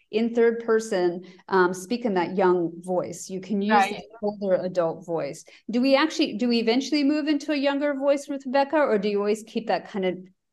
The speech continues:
Speaker 1: more distance adult?
Speaker 2: The, the voice is much closer, but I don't limit it to the language that she would have
Speaker 1: Yeah.
Speaker 2: at that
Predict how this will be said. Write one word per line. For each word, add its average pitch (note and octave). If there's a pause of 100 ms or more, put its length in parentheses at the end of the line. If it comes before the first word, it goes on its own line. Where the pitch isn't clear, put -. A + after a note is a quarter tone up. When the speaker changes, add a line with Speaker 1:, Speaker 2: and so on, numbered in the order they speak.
(360)
Speaker 1:
more F#3+
distance -
adult? F3+
Speaker 2:
The, F4+ (240)
the A4
voice D5
is A4
much F4+
closer, E4+ (220)
but D4+
I C#4
don't F4 (1040)
limit D4
it C4
to B3
the A#3
language A#3
that -
she A#3
would G#3
have F#3+ (360)
Speaker 1:
Yeah. D#3+
Speaker 2:
at F3
that F3